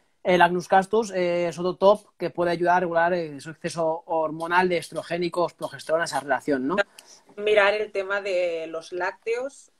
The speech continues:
Speaker 2: sería interesante, porque
Speaker 1: Correcto.
Speaker 2: puede leer bien el, el hirsutismo.
Speaker 1: Y tanto. Vamos a seguir. Otro caso, Sarivenus de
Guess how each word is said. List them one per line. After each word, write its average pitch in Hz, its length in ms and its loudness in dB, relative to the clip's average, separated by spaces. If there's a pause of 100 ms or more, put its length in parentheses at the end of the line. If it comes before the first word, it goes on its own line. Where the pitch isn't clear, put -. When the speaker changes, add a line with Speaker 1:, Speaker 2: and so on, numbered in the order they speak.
(160)
Speaker 2:
sería 170 520 -8
interesante, 156 800 -14 (440)
porque 170 200 -4
Speaker 1:
Correcto. 160 140 -2
Speaker 2:
puede 165 240 -4
leer 165 140 -4 (440)
bien 160 260 -10
el, 143 400 -10
el 160 180 -10
hirsutismo. 151 680 -12
Speaker 1:
Y 160 80 2
tanto. 123 360 2 (1120)
Vamos 127 260 4
a 139 40 10
seguir. 247 300 10 (4000)
Otro 208 300 8
caso, 247 440 2 (180)
Sarivenus 208 880 -2
de 208 400 2